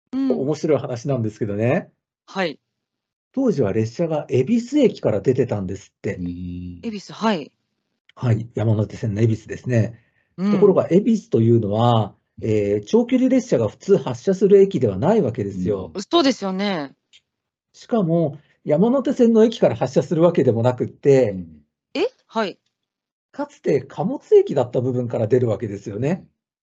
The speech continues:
Speaker 1: あー、なるほど。
Speaker 2: だから乗客は、じゃあ列車に乗る前に山手線の売店で何か買ってけばいいやって、そういうわけでもないと。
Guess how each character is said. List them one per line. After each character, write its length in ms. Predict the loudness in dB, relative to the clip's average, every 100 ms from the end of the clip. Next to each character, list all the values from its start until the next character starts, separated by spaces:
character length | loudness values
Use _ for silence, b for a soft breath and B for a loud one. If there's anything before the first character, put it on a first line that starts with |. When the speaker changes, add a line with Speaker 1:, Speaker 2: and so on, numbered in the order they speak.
| _ _ 0
Speaker 1:
あ 880 | 2 4 4 4 4 4 4 2 2
ー、 40 |
な 100 | 0
る 100 | -2
ほ 100 | 0
ど。 80 | 0 0 -2 -6 _ _ _ _ _
Speaker 2:
だ 120 | -4 -4
か 60 |
ら 120 | -4
乗 280 | -2 2 2
客 280 | 2 -2 0
は、 320 | 2 2 -2 _ _
じ 140 | -2
ゃ 180 | 0 0
あ 80 | -4 -6 -2
列 200 | -2 0
車 100 | 0
に 80 |
乗 80 | 2
る 100 | 2
前 220 | 4 2
に 200 | 0 2
山 320 | 2 2 2 2
手 80 | 2
線 180 | 4 2
の 120 | 2
売 260 | 2 2
店 160 | 2 0
で 100 | 0
何 160 | 0 -2
か 100 | -2
買 140 | -6
っ 40 |
て 120 | -4 -2
け 100 | 2
ば 120 | 2
い 140 | 2
い 20 |
や 140 | 2 2
っ 80 | -2
て、 80 |
そ 200 | -10 -2
う 60 | 2
い 60 | 2
う 40 |
わ 80 | 2
け 100 | 2
で 80 | 0
も 120 | -4
な 120 | -6
い 80 | -8
と。 140 | -16